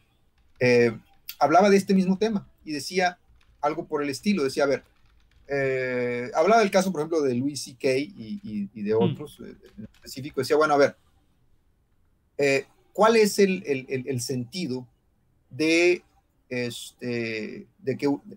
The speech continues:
Speaker 1: digamos, de acorralar a estas personas, ¿no? O sea, si ya cumplieron su condena, primero, habría que acusarlas y que cumplieran su condena, pero vamos a suponer que ya cumplieron su condena, este, vamos a suponer que, como es el caso de Kimmel, ya cumplió lo que tenía que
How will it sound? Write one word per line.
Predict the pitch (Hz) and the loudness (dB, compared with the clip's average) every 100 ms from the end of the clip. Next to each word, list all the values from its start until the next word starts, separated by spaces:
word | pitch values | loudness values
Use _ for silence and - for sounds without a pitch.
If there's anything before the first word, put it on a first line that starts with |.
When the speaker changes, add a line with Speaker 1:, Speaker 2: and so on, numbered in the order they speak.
| _ | _
Speaker 1:
digamos, | 139 147 165 135 - | 0 0 0 -4 -8
de | 131 135 127 | 0 4 4
acorralar | 123 143 139 143 160 190 202 - | 2 0 4 6 6 6 2 0
a | 135 | -2
estas | 135 147 127 | -2 -6 -8
personas, | 147 147 196 123 104 | -6 -2 0 0 -6
¿no? | 151 196 _ | -8 -12 _
O | 120 | -4
sea, | 123 - | -2 -2
si | - 123 | -6 2
ya | 156 196 196 | 4 4 2
cumplieron | 190 - 165 165 156 156 _ _ _ _ _ _ | -4 0 4 4 2 -6 _ _ _ _ _ _
su | - 104 | -18 -16
condena, | - 120 156 120 123 - | -10 -2 -2 -2 -8 -2
primero, | 156 190 131 - - | 4 4 4 -2 0
habría | 139 185 | 4 4
que | 180 | 2
acusarlas | 175 139 185 190 180 | 0 2 4 4 2
y | 131 | -2
que | 117 | -10
cumplieran | 117 135 131 | -4 -4 -4
su | - | -10
condena, | 104 - - | -14 -14 -8
pero | 131 | 0
vamos | 202 226 | 2 2
a | |
suponer | 190 190 | 0 0
que | 190 | -2
ya | 175 196 | -2 -2
cumplieron | 180 170 170 | -4 -6 -6
su | 165 143 | -8 -14
condena, | 139 127 117 120 _ _ _ _ _ _ _ | -8 -6 -6 -10 _ _ _ _ _ _ _
este, | 123 123 - - 123 120 113 | -4 -4 -4 -4 0 0 -2
vamos | 131 151 135 | -2 -2 -4
a | |
suponer | 127 123 139 | -6 -6 -6
que, | 131 117 | -4 -6
como | 110 113 | -4 -6
es | 123 | -4
el | 120 | -2
caso | 127 123 120 | 0 0 -2
de | 104 | -4
Kimmel, | - 127 117 107 | -6 -4 -4 0
ya | 113 117 113 101 _ _ _ _ | 2 4 4 -2 _ _ _ _
cumplió | 101 120 | -4 -2
lo | 123 | 0
que | 104 | -2
tenía | 101 117 | -6 -8
que | 110 110 | -6 -8